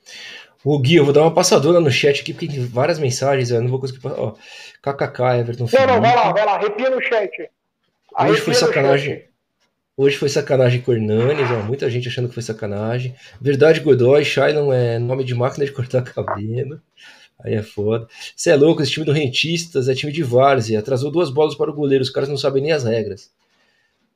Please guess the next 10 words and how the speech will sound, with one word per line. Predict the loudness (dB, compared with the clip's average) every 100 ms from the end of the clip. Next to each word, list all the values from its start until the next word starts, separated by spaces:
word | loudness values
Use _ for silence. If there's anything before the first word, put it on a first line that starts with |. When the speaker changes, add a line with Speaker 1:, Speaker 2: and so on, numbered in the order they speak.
| _
Speaker 1:
Foda. | -10 -2 -2 0 -2 -2 -8 _ _ _ _
Marcião, | -4 -2 0 0 0
concordo | -2 -2 4 4 4 0
pri-, | -4 -6 -6
em | -8
pri-, | -10 -12
de | -14
priorizar | -2 2 2 4 2
o | 2
Paulista. | 2 2 -2 -6 -14